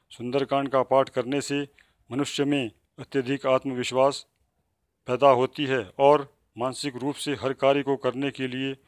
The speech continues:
वो तैयार हो जाता है और कार्य को पूर्ण करता है। शास्त्रों में हनुमान जी की कृपा प्राप्त करने के लिए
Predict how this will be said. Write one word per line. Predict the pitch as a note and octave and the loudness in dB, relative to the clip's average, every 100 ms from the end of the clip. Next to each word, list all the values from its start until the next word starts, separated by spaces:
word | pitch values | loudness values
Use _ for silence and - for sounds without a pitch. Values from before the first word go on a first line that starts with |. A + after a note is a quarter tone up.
| _ - | _ -6
वो | B2+ | -6
तैयार | - A#2+ C3 C3+ | -4 0 2 2
हो | B2 | 2
जाता | B2 B2 C#3 | 0 2 2
है | C3 G2+ _ _ _ _ _ - | 2 -2 _ _ _ _ _ 0
और | C#3 C3 | 0 0
कार्य | A#2 B2 C3 | 0 0 0
को | B2+ B2 | -6 -8
पूर्ण | _ C#3 C#3+ | _ -4 -4
करता | C3+ C3 D3+ C3+ | -4 -2 2 2
है। | B2+ F#2+ _ _ _ _ _ _ _ _ | 0 -6 _ _ _ _ _ _ _ _
शास्त्रों | - B2+ - C#3+ C#3+ | -6 -6 -4 -4 -2
में | C#3+ | -2
हनुमान | A#2+ B2+ C3+ | -4 -4 -4
जी | B2+ C#3 | -4 -8
की | C3 C#3+ C#3+ _ _ _ _ | -8 -8 -10 _ _ _ _
कृपा | B2+ - C3+ | -8 0 2
प्राप्त | C3+ C3+ _ C3+ | 4 0 _ -6
करने | C3+ C3+ C#3+ | -4 -2 -4
के | C3+ C3+ | -4 -4
लिए | C#3 C#3+ | -2 -4